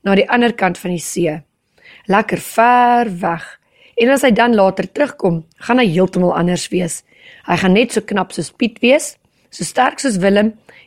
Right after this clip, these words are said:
en hy gaan twee tamaai herdershonde hê. Nog groter as die van Ollie. Eben sug nog 'n slag.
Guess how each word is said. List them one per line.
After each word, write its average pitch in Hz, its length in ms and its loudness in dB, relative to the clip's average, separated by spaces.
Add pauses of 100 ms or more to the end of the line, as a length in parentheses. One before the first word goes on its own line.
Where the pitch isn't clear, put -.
en 226 120 2
hy 202 80 2
gaan 196 200 -2
twee 294 260 2
tamaai 208 500 2
herdershonde 196 720 0
hê. 175 340 0 (580)
Nog 233 260 2
groter 285 520 2
as 175 140 -2
die 175 180 -2
van 226 200 -2
Ollie. 165 480 0 (720)
Eben 233 300 4
sug 233 300 -2
nog 175 280 -4
'n 175 60 -8
slag. - 480 -6